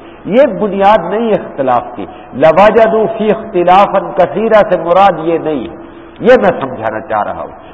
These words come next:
صحابہ کو بھیجا جاتا ہے، کہا جاتا ہے، "لا يُصَلِّيَنَّ أَحَدُكُمْ إِلَّا فِي بَنِي قُرَيْظَةَ۔" صحیح بخاری کی روایت، بھائی تم میں سے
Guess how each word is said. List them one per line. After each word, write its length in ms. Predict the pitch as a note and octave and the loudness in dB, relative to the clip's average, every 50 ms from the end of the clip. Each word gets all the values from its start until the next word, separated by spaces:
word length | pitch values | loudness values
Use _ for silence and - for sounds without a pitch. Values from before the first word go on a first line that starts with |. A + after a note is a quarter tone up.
| - - - - | -20 -18 -6 0
صحابہ 460 | D3+ D3 D3 D#3+ - - G#3 G#3 - | 2 4 4 4 4 4 4 4 4
کو 140 | - - F3 | 4 2 2
بھیجا 380 | C#3+ D3+ D3 D3 C#3 E3 E3 - | 2 2 2 2 4 2 4 4
جاتا 360 | C3+ B2 A#2 - - B2+ G#2+ | 4 2 2 0 0 -2 -2
ہے، 340 | - - - - - - - - - - - - - - - - - - - - - - | -4 -6 -12 -14 -16 -18 -18 -20 -20 -20 -20 -20 -20 -20 -20 -20 -20 -20 -20 -16 -6 0
کہا 220 | D#3+ E3 F3 F#3+ | 2 4 6 6
جاتا 280 | G3 G3+ G#3 G3 - A3 F#3+ | 6 4 2 4 4 2 2
ہے، 80 | F#3 | 4
"لا 320 | F3+ F#3+ G3 G#3 G3+ F#3+ F#3 | 4 4 4 4 2 2 0
يُصَلِّيَنَّ 840 | F3+ F#3 - G3 F#3+ G3 F#3 F#3 F3+ F3 F#3+ G3+ G3 F3+ F3 F3+ | -2 -2 0 0 0 0 0 -4 -2 0 0 0 0 -2 -4 -4
أَحَدُكُمْ 880 | E3+ D3 - D#3 D#3 - - - F3+ F#3 D#3+ E3 G#3+ A#3 - - D#3+ C#3+ B2 A2+ - - - - - - - - - | -4 -4 -2 -2 -4 -4 -2 0 0 0 0 0 -4 -4 -4 -4 -4 -4 -4 -6 -14 -18 -20 -20 -20 -20 -16 -8 -4
إِلَّا 680 | G3 G3 G3+ G#3+ G#3 G#3+ A3 A#3 A#3+ B3+ C#4 - - - - - - - - - - | -2 -2 -2 0 2 4 4 6 6 4 4 2 0 -4 -6 -6 -8 -8 -10 -10 -6
فِي 160 | - G3+ G#3 | -4 -2 -2
بَنِي 320 | F3+ D3 F3 F3+ F3+ F#3 F3 | 0 2 2 2 2 0 -6
قُرَيْظَةَ۔" 600 | - - - D#3 D#3 D#3 D3+ C#3+ D3 D3 C#3 - - - - - - - - - - - - - - | -6 -4 -2 0 2 4 4 4 2 2 0 -2 -4 -8 -12 -12 -14 -16 -18 -20 -20 -20 -20 -6 0
صحیح 260 | F3 F3 E3+ - - - | 2 4 4 4 2 0
بخاری 240 | - C#3 C#3 - | 0 2 0 0
کی 120 | - - C3 | 0 -2 -4
روایت، 280 | B2 A#2 A#2 - - - - - - - - | -2 0 0 0 -2 -2 -6 -14 -14 -16 -16
بھائی 380 | - - - G3 A3+ A#3+ - G#3 | -8 0 4 4 4 4 4 2
تم 140 | A3+ G#3 | -2 0
میں 240 | G#3 A3 A#3 A3 A3 | 0 0 -2 0 0
سے 80 | A3 | -2